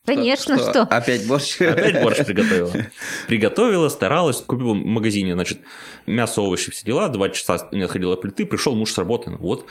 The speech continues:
Speaker 3: тебе борщ». Налила в тарелочку, «Садись, кушай, я, я приготовила».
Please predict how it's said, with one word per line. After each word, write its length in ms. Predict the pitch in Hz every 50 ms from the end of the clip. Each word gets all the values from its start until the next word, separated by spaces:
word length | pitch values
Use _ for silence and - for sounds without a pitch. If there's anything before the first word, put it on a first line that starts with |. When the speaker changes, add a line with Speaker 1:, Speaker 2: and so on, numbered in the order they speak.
| - - -
Speaker 3:
тебе 160 | - 104 98
борщ». 420 | 82 78 82 90 90 87 - - - - _ -
Налила 220 | 95 92 87 82
в 60 | 82 -
тарелочку, 420 | - 80 113 156 - - - -
«Садись, 360 | - - 78 73 113 127 -
кушай, 300 | - - - - - -
я, 240 | 92 110 113 - - _ - - - - _ _ _ -
я 140 | - 98 -
приготовила». 580 | - 98 90 104 - - 71 62 58 - -